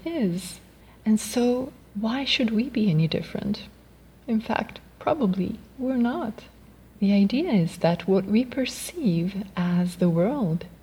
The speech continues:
out there is probably very different from the actual world. Well, not to go into the quantum theory as we did before,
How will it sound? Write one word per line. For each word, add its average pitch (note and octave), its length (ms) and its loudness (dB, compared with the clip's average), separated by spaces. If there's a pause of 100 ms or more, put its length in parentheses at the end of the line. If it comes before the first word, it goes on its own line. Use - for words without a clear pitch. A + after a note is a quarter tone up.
out E3 220 0
there A3+ 340 -2 (220)
is F#3+ 320 -2 (100)
probably G3+ 1000 -2 (460)
very G#3+ 1080 -2
different - 800 -4 (200)
from F3 440 -2 (440)
the D#3 160 2
actual F3 600 -2
world. G3 400 -4 (580)
Well, F3+ 320 2 (560)
not A#3+ 260 4
to G3 100 -2
go E3+ 240 2
into D#3+ 280 0 (200)
the - 40 -2
quantum F#3 440 4
theory E3 340 0
as E3+ 160 0
we E3+ 80 0
did E3+ 220 -4
before, F#3+ 500 2